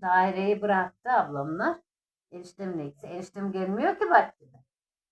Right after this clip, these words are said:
Ablam tek başına dairede ne yapacak bu kumar gibi. En son ablam da oraya taşındı da. Ee, baştan elektrik yoktu. Çünkü bayağı bir,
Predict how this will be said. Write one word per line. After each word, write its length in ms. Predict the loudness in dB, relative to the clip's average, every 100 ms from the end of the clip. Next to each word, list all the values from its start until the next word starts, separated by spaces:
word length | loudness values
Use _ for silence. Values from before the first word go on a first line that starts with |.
| _ _
Ablam 460 | 2 4 2 2
tek 240 | -2 -4 -2
başına 460 | -6 -6 -6 -2
dairede 580 | 4 4 4 0 -4 -4
ne 40 | -2
yapacak 440 | -2 -6 -10 -12
bu 120 | -20
kumar 400 | _ -12 -10 -10 _ _ _ _ _ _ _ _ _
gibi. 280 | -20 -20 -20 _ _ _ _ _ _ _
En 160 | -8 -8
son 220 | -2 2
ablam 440 | 4 4 4 2 2
da 60 |
oraya 280 | 2 2 0
taşındı 540 | -6 -12 -16 -14 -12
da. 180 | -12 -12 _ _ _ _ _ _ _ _ _
Ee, 500 | -16 -14 -12 -12 -2
baştan 420 | -2 -2 -8 -6
elektrik 640 | -4 -2 -4 -8 -20 -16 -12
yoktu. 520 | -12 -14 _ -20 -20 _ _
Çünkü 300 | -20 -20 -6
bayağı 460 | 2 4 4 2 0
bir, 280 | -6 -6